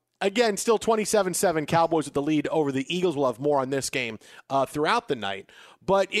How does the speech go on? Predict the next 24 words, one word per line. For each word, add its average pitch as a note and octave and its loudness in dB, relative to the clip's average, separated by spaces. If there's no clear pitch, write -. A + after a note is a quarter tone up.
it, G#3+ -2
it's, - -2
it's F3+ -2
very B3+ 2
strange E3+ -2
'cause F3+ 0
today F3+ -2
there G#3 0
was F3 0
a C#3+ -4
great D3+ -2
phenomenon B2+ -2
where D#3+ 0
we E3+ 0
are D#3+ 2
just A3 -2
trying F#3 0
to D#3 -4
turn E3+ -2
the C#3+ -2
page B2 -4
from C#3 -2
week F#3 -2
three E3+ 0